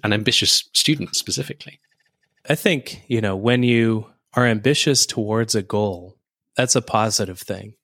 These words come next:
Speaker 2: you know, especially when the goals that we set are connected with what we value. I think values are the key here, where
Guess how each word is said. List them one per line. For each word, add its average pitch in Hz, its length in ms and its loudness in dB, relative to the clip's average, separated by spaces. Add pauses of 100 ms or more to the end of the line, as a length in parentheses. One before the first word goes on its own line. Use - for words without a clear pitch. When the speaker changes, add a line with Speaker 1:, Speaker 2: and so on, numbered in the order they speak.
(300)
Speaker 2:
you 127 120 2
know, 123 120 4
especially 135 480 2
when 113 440 0
the 117 140 0
goals 113 400 0
that 110 140 0
we 104 100 -4
set 107 240 2
are 101 100 -2
connected 104 560 -6
with 98 360 -12 (260)
what 120 240 0
we 110 100 2
value. 98 540 -4 (440)
I 139 80 4
think 196 220 0
values 120 600 2
are 107 240 2
the 101 100 -6
key 127 340 0
here, 92 380 -8 (440)
where 120 600 2